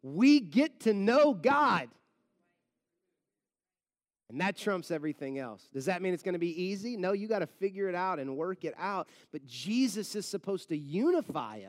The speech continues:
us. Unfortunately, the church hasn't been the best at this.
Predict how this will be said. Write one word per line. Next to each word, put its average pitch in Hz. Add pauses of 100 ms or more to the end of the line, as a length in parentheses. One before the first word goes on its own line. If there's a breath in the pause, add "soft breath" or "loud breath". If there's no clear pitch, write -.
(120)
us. - (1040)
Unfortunately, 160
the 143
church 165
hasn't 147
been 147
the 131
best 143
at 156
this. 190